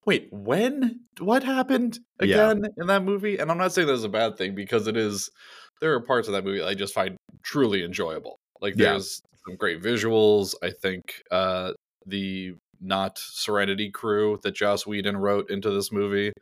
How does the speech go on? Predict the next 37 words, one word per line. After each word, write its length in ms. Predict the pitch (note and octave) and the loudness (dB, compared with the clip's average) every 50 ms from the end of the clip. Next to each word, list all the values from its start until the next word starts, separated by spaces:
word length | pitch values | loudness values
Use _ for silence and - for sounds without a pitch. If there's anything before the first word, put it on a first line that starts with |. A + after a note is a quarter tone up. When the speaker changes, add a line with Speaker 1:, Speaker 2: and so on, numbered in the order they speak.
| _ - | _ -2
Speaker 2:
Right. 320 | F2+ F2+ F2 E2 D2+ C#2 - | 0 2 2 2 2 0 -2
Speaker 1:
as, 200 | F#2+ F#2 - G2 | -4 -4 -2 -2
like, 260 | G2 F#2+ F#2+ - - | -2 -4 -2 -2 -2
a, 360 | G2 F2 F2+ F2 F#2 F#2 F#2 - | -2 0 0 -2 -2 -4 -4 -4
as 180 | F#2 F2+ E2+ F2 | -4 -6 -4 -4
a, 180 | F2+ F2 E2+ E2+ - _ _ _ _ _ _ _ _ _ _ - | -6 -6 -6 -8 -12 _ _ _ _ _ _ _ _ _ _ -2
a 220 | G2 F2+ F2 F2 F2+ - _ _ _ _ _ _ _ _ _ _ _ _ _ - | 0 0 0 0 -4 -8 _ _ _ _ _ _ _ _ _ _ _ _ _ -8
launching 420 | A2+ G2+ F#2+ F#2 F#2 - A2 G2+ | -2 0 0 0 0 -2 -6 -4
pad 260 | F#2 G2+ G2+ G2+ G2 - | -2 0 0 0 -2 -4
for 300 | - G2+ F#2 F#2 F#2 F2+ - | -6 -6 -4 -6 -6 -4 -2
Firefly, 640 | G#2+ G2 G2 G#2 G2+ - - A2+ A2 G#2+ G#2+ G#2+ G#2+ G#2+ - - - - - - | 0 0 2 0 0 0 2 2 4 4 2 0 -2 -4 -8 -20 -20 -12 -2 0
Speaker 2:
<laughs> 160 | D3 C3+ - | 2 4 6
Speaker 1:
uh, 260 | F3 D3+ - G#2+ G#2+ - | 6 6 6 6 6 6
are 160 | D3 C3+ C3+ | 6 4 4
pretty 280 | - - B2+ A#2 A#2 A2+ | 0 -2 -4 -4 -4 -2
great, 280 | A#2 A#2 A2+ A2+ A2 - | 0 2 2 2 2 0
'cause 140 | A2+ F#2+ F#2 | -2 -2 -2
you 80 | F2+ | -2
got, 160 | F2+ F2 D#2 | -2 -2 -2
like, 240 | E2 F2 F2 F2 - - | -2 -4 -4 -6 -6 -4
Michael 300 | G2 F#2 - - D#2+ E2+ | -4 -4 -2 -2 0 4
Wincott's 560 | G#2 A2+ A2+ A2+ - A#2 G#2 G#2 G2+ - A2 | 4 2 2 2 0 2 2 2 2 0 -2
in 140 | G#2 G2 G2+ | -2 0 0
there. 560 | G2 F#2+ F#2+ F#2 F#2 F#2 F#2+ F#2 F2+ F2+ - - | -2 0 0 0 0 0 0 0 0 -2 0 2
Speaker 2:
Oh, 60 | E2+ | 2
yeah. 200 | E2 E2 E2 E2+ E2+ | 2 2 2 0 -4
Speaker 1:
Um, 320 | E2+ E2+ E2 E2 E2+ E2 _ _ _ _ _ _ _ _ | -6 -10 -12 -16 -16 -18 _ _ _ _ _ _ _ _
you 40 | D#2+ | -4
got 180 | E2+ D#2+ C#2 | -2 -2 -2
Winona. 640 | D#2+ F2 F#2 G2+ G#2 G#2 G2 G2+ G2 F#2+ F#2+ F#2+ F#2 | -2 -2 2 2 2 4 4 2 2 2 2 2 2
You 160 | F2 F2+ F2 | 2 0 0
have, 360 | E2+ F#2 F#2 F2+ F2+ F2+ F2 F2+ | 2 2 0 0 0 -2 -2 -2
uh, 400 | F2 F2 F2+ F2+ F2+ F2+ F2+ F2 F2 _ _ _ _ _ _ - | -2 0 0 0 0 -2 -2 -4 -6 _ _ _ _ _ _ -6
Perlman, 380 | - B2+ B2 A#2+ A#2 A#2 A2+ G#2+ | 0 2 4 4 4 4 2 2
who's 180 | G#2+ G#2+ G#2+ G2 | 0 -2 -2 -2
doing 300 | G2+ G#2+ G#2+ G#2+ G#2+ G#2+ | -2 -2 0 0 0 0
great. 360 | G#2+ G#2+ G#2+ G#2+ G#2+ G#2+ G#2+ | 0 2 2 4 4 2 2